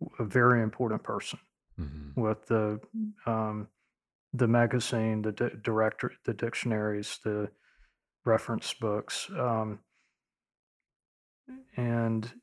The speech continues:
Speaker 1: you know, he's very important person in my life, uh, but he was, uh, as difficult to deal with as anybody, you know, and, um,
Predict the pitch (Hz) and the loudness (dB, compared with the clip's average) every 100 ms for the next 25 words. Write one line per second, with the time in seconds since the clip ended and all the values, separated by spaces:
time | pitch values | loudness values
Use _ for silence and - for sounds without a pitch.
0 | - 127 113 110 113 - - 139 127 123 | -2 2 2 0 -2 -6 -4 2 6 8
1 | 123 113 - 123 117 110 - _ _ _ | 8 4 2 0 2 0 -4 _ _ _
2 | _ _ _ _ - 123 - 113 107 104 | _ _ _ _ 2 4 4 -2 -2 -4
3 | _ - 113 107 101 113 107 107 - - | _ -4 0 2 4 4 4 2 -4 -20
4 | _ _ _ _ _ - 110 104 104 107 | _ _ _ _ _ -4 -2 -2 -4 -6
5 | - 110 104 - _ _ _ _ _ _ | 0 0 0 -8 _ _ _ _ _ _
6 | _ _ _ _ 131 123 123 107 - - | _ _ _ _ 2 4 4 0 -6 -4
7 | 117 107 104 113 _ 123 107 - - - | -4 -2 -4 -8 _ -4 -4 -2 -2 0
8 | 117 - 110 107 - _ _ - 104 110 | -2 -2 -2 -2 -6 _ _ -4 0 0
9 | 107 104 101 101 - 113 107 104 107 107 | 0 -2 -6 -10 -8 -8 -8 -4 -4 -4
10 | 101 - _ _ _ _ _ _ _ _ | -10 -12 _ _ _ _ _ _ _ _
11 | _ - 107 104 104 107 _ 120 110 107 | _ -4 -4 -4 -8 -10 _ -8 -4 -4
12 | 107 104 131 - _ _ 120 113 110 120 | -4 -8 -12 -16 _ _ -10 -8 -8 -10